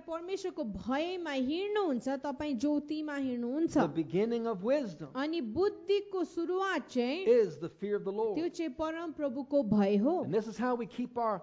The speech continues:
Speaker 2: life right.
Speaker 1: अनि हामीले हाम्रो जीवन चाहिँ परमेश्वरको भयमा जिएर हाम्रो जीवन सही राख्न सक्छौँ।
Speaker 2: Not because we're afraid of the dark,
Speaker 1: अनि हामी अन्धकारदेखि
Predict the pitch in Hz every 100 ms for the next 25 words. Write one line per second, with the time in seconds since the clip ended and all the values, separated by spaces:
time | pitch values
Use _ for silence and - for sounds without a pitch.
0 | - 147 202 226 180 - _ _ - 131
1 | 202 175 123 - 254 302 285 208 240 349
2 | 339 277 277 269 247 277 302 277 196 247
3 | 349 339 302 254 277 269 302 320 339 359
4 | 349 294 262 202 226 277 349 330 302 214
5 | 233 349 330 285 247 262 214 285 320 294
6 | - 311 285 294 359 330 277 269 262 247
7 | 226 - 226 165 226 262 233 - 247 196
8 | 208 190 - 226 214 170 156 131 220 269
9 | 160 - 320 359 277 330 381 370 381 415
10 | 403 403 403 392